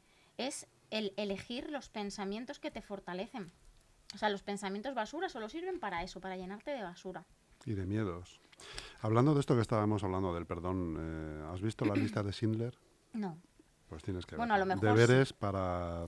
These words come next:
Speaker 2: para tu
Speaker 1: Ya sabes
Speaker 2: próximo
Speaker 1: que yo,
Speaker 2: viaje.
Speaker 1: mm, tengo memoria selectiva, entonces hay veces que veo películas y no me acuerdo, tendré que preguntárselo a mi
Speaker 2: No,
Speaker 1: chico.
Speaker 2: esta la tendría, es en blanco y negro sobre el Holocausto.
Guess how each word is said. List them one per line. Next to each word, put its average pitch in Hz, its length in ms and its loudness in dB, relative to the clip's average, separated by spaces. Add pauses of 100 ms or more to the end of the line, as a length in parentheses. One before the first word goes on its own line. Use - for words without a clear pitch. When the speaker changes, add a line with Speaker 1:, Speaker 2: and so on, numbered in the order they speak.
Speaker 2:
para 87 180 -2
tu 90 280 -4
Speaker 1:
Ya 95 100 0
sabes - 220 0
Speaker 2:
próximo 98 240 2
Speaker 1:
que 196 60 -2
yo, 220 180 4
Speaker 2:
viaje. - 180 -8 (120)
Speaker 1:
mm, - 20 -16
tengo 202 200 -4
memoria 220 300 -2
selectiva, 196 460 -4
entonces 190 220 -6
hay 208 60 -4
veces 214 200 -8
que 196 100 -6
veo 190 140 -2
películas 214 440 -6
y 220 40 -8
no 185 80 -8
me 180 80 -6
acuerdo, 170 320 -6
tendré 170 240 -8
que 190 100 -12
preguntárselo 185 480 -4
a - 20 2
mi 107 60 6
Speaker 2:
No, 113 120 10
Speaker 1:
chico. 107 100 8
Speaker 2:
esta 110 400 4
la 85 280 -2 (140)
tendría, 90 420 -4
es 98 160 -6
en 90 120 -4
blanco 90 260 -4
y 92 40 -4
negro 104 280 0
sobre 87 240 -6
el 87 80 -6
Holocausto. 85 560 -4